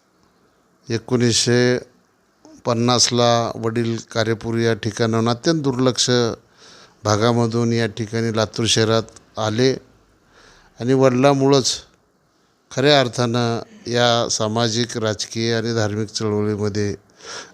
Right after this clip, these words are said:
अ, येण्याचं खरं म्हणजे मानस मिळालेलं आहे. बाबासाहेब आंबेडकरांच्या चळवळीचा इतिहास खऱ्या अर्थानं या आम्हाला लहानपणापासूनच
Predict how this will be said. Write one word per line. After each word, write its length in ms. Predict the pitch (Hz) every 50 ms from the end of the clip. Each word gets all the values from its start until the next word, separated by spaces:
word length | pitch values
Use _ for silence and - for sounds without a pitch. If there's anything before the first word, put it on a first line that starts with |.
| _ -
अ, 40 |
येण्याचं 840 | 104 104 107 113 117 117 113 120 123 117 - - 123 120 120 120 113 - -
खरं 220 | - - 110 113 117
म्हणजे 380 | 117 117 113 107 117 117 113
मानस 480 | 107 110 113 113 110 113 110 104 - 107
मिळालेलं 480 | 107 107 110 113 113 110 113 113 123
आहे. 80 | 127 123 - - - _ _ _ _ _ _ _ _ _ _ _ _ _ _ _ _ _ _ - - - - - - - - - -
बाबासाहेब 500 | 120 131 131 147 156 143 147 151 151 147
आंबेडकरांच्या 1040 | 151 143 143 147 143 139 139 147 143 143 143 127 - 147 143 143 139 139 135 127 - - _ _ _ _ _ _ _ _ _ _ _ _ _
चळवळीचा 600 | - 135 131 131 135 135 139 139 135 117 - 135
इतिहास 640 | 139 135 123 - - 131 135 131 113 92 - - - _ _ _ _ _ _ _ _ -
खऱ्या 280 | - 127 131 135 135
अर्थानं 680 | 131 117 - 135 127 123 127 131 127 123 123 120 120 - - - _ _ -
या 520 | 127 123 123 123 123 123 123 117 - - - _ -
आम्हाला 520 | 120 117 117 120 120 123 120 120 120 117
लहानपणापासूनच 1120 | 113 117 117 113 123 127 123 123 117 120 117 104 117 110 - - 113 113 113 107 - -